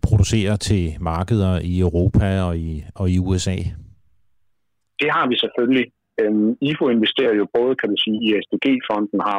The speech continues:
Speaker 2: også sit, øh, sin egen balance, hvor vi investerer. Og der er der nogle af de mere udfordrede investeringer, blandt andet, at vi er, vi er involveret i, i forskellige hoteller i det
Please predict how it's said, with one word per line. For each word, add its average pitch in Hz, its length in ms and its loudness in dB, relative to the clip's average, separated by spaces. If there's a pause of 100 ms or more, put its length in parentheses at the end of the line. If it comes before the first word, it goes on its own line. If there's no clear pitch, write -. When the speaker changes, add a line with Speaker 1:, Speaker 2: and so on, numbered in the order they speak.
Speaker 2:
også 104 200 -2
sit, - 160 -2 (120)
øh, 90 340 0 (140)
sin 98 120 0 (120)
egen 110 280 -2
balance, 92 500 -2 (460)
hvor 104 180 0
vi 101 60 2 (100)
investerer. 92 460 0 (580)
Og 95 60 -2 (100)
der 82 100 0 (100)
er 117 100 0
der 156 60 2 (100)
nogle 135 160 2 (120)
af 98 80 0 (240)
de 120 80 -8 (100)
mere 120 160 2 (140)
udfordrede 98 540 0
investeringer, 98 720 -2
blandt 95 260 0
andet, 110 180 2 (100)
at 87 140 -2
vi 101 80 2 (180)
er, 92 80 0 (140)
vi 98 80 -2
er 95 100 0
involveret 95 480 0 (140)
i, - 20 -20 (240)
i - 20 -2 (200)
forskellige 98 460 -2
hoteller 110 500 0
i - 80 0
det 95 80 0